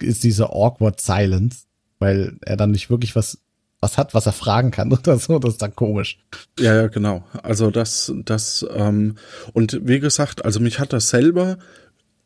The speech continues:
Speaker 2: gewundert. Das war eben noch, äh, in der ersten Staffel, also noch so ganz am Anfang, ähm, dass man da so eine Grenze ziehen muss.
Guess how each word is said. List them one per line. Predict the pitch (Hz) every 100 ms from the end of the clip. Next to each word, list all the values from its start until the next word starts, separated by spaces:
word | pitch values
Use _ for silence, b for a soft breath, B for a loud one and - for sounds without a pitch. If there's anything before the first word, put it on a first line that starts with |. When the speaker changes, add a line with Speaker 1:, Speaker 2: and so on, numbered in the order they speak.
| _
Speaker 2:
gewundert. | 123 120 107 120 196 233 233 - 120
Das | 113 117
war | 110 -
eben | 117 123
noch, | 113 - - -
äh, | 117 107 104 98
in | - 123
der | 110 -
ersten | 104 151 - 110
Staffel, | - 101 - 165 156
also | - 113
noch | 113 107
so | - 120 107
ganz | 104 107 151
am | 156 113
Anfang, | - 165 175 156 165 180 190 - B B B B -
ähm, | 120 120 120 117 - 107
dass | 113 123 -
man | 127
da | 110 117
so | -
eine | 120 110
Grenze | 104 113 131 107
ziehen | - 180 190 101
muss. | 98 92 - -